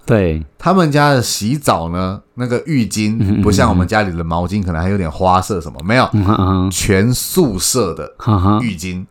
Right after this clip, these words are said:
Speaker 1: 哈。
Speaker 2: 啊，素色的浴巾，然后它是一条一条像饭店一样的放在浴室里面，然后身体擦干了以后就丢到篮子里。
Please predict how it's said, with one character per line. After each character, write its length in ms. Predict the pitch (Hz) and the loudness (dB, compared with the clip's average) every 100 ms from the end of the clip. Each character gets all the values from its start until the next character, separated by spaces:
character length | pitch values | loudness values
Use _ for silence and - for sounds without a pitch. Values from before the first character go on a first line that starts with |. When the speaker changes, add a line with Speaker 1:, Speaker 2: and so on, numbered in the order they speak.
| - | -8
Speaker 1:
哈。 360 | - 98 82 80 | 0 0 0 -2
Speaker 2:
啊， 200 | 95 85 | -2 -2
素 300 | - 175 127 | 0 0 2
色 200 | 156 127 107 | 2 2 2
的 60 | |
浴 140 | 131 110 | 0 0
巾， 220 | 113 110 | -2 0
然 120 | 107 | 2
后 560 | 135 143 127 113 104 - - | 4 6 6 4 0 -6 -10
它 180 | 120 | -6
是 100 | 113 - | -6 -4
一 80 | 147 | -4
条 240 | - 95 | 0 0
一 60 | 123 | 0
条 180 | 92 85 | 0 0
像 200 | 107 98 | -2 -4
饭 280 | - 120 | 0 0
店 160 | 101 104 | 0 -2
一 140 | 85 | -2
样 160 | 101 87 | -2 -2
的 40 | 80 | -4
放 240 | - 95 | -4 -2
在 100 | 90 | -2
浴 140 | 87 | -4
室 180 | 80 95 | -6 -6
里 120 | 76 76 | -8 -8
面， 220 | 85 78 _ - _ - | -8 -10 _ -20 _ -2
然 120 | 110 | 0
后 180 | 139 120 | 2 0
身 180 | 165 180 | -2 -4
体 120 | 117 | -4
擦 240 | 123 151 | -2 -2
干 180 | 156 156 | 2 2
了 100 | 143 | 2
以 120 | 95 | 2
后 120 | 104 | 0
就 100 | 101 | 0
丢 200 | 98 98 | 2 4
到 120 | 101 92 | 4 4
篮 240 | 78 90 | 2 -2
子 120 | 85 | -2
里。 120 | 76 | -6